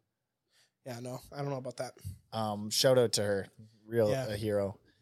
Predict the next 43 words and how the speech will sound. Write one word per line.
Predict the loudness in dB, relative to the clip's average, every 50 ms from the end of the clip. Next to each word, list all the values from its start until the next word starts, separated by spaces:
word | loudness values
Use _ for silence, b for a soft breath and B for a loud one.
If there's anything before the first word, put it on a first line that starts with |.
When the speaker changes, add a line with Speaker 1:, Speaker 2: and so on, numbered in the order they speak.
| _ _ _ _ -2
Speaker 2:
Um, | 2 4 6 6 6 6 4 2 -2 -4 -8 -10 -14 _ _ _ _ _ _ _ _ _ _ -6
any, | 0 2 2 2 2 2
anybody | 2 2 4 6 6 6
Speaker 1:
Have | 6
you | 6
Speaker 2:
else | 6 4
you | 2 2
think | 2 0 0 2
should | 2 2 2 2
come | 2 2
out | 2
with | 2 0 0
a |
product | 0 2 4 4 4 2 0 -4 -6 -12 -14 -14 -10
that's | -8 -6 -4 -4 -4
deceased? | 0 0 0 2 2 0 -4 -4 -6
Speaker 1:
How | -2 2
about | 2 4 6
this? | 6 6 6 6 2 2 0
Oh, | 0 0 0 _ _ 0
products | 4 6 6 6 6 4 6
that | 4 4 4 2 -4 -2
should | 0 2 2 2 2 4 4 4 6
not | 6 6 6 6 4 2 0 -4
be | -6 -4 -4
invented | -4 -4 -4 -4 -4 -2 -2 -2 -2 -2 -4 b b b b b b b b _ _ _ _ -20 _ _ _ _ _ _ _ _ _ -4 2
that | 6 6 6 6 2
we | -2 0
can | 0 0
just | 0 0 0
make | 0 2 2
up | 0 0 0
on | 0 0
our | 2 2
head, | 4 2 2 0
you | 0 0
know? | 2 2 2
Like, | 2 2 2 0 2
uh, | 4 6 6 8 8 8 6 6
what | 6 6 6
about | 8 8 8 8 6 4 0
n-, | -6 -6 -6 0 4
if | 4 4 4 2 -2